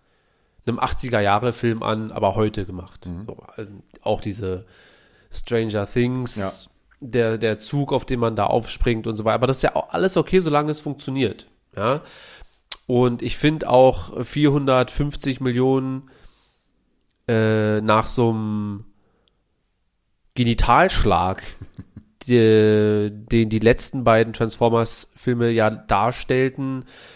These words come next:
Speaker 1: völlig in Ordnung, weil jetzt kann sich das Franchise eventuell erholen,
Speaker 2: Ja.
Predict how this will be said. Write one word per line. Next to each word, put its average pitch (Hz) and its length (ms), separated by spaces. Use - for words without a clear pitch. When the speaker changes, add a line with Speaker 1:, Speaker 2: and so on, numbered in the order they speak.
Speaker 1:
völlig 156 340
in 135 100
Ordnung, 147 420
weil 117 120
jetzt 123 200
kann 135 160
sich 123 80
das 127 160
Franchise 123 440
eventuell 117 720
erholen, 139 580
Speaker 2:
Ja. 85 160